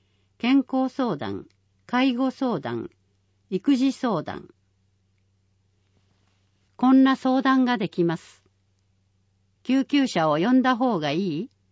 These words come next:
緊急性がある場合は、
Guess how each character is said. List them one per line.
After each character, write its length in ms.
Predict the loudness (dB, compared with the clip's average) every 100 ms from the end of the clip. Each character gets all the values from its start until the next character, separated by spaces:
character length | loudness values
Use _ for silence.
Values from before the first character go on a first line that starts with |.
| _ _ _ _ _ _ _
緊 240 | 2 2
急 240 | 4 0 0
性 260 | 0 0
が 140 | 0 0
あ 60 |
る 120 | 0 -2
場 180 | -2
合 200 | -2 -4
は、 180 | -6 -8